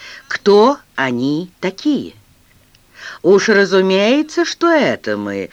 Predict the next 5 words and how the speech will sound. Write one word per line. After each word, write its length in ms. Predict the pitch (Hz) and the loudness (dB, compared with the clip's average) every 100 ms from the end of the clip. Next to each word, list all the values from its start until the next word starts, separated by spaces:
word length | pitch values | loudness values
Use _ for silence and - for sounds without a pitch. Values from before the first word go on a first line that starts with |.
| - - | -16 -6
узнаем. 840 | 127 113 98 92 76 73 71 - _ _ - | -4 -4 -8 -10 -12 -14 -18 -20 _ _ -20
Хмельницкий. 840 | - 131 120 82 76 - - - _ _ _ _ _ _ _ _ _ _ - - - - - 294 | -10 -8 -8 -12 -20 -20 -20 -20 _ _ _ _ _ _ _ _ _ _ -20 -20 -20 -20 -4 4
Отдых 540 | 339 330 220 311 - | 4 4 2 -2 2
наших 460 | 262 269 254 262 - | 2 2 0 -4 -4
путешественников 1000 | 240 240 - 226 220 - 220 220 214 | -2 -2 0 0 -2 -6 -6 -4 -4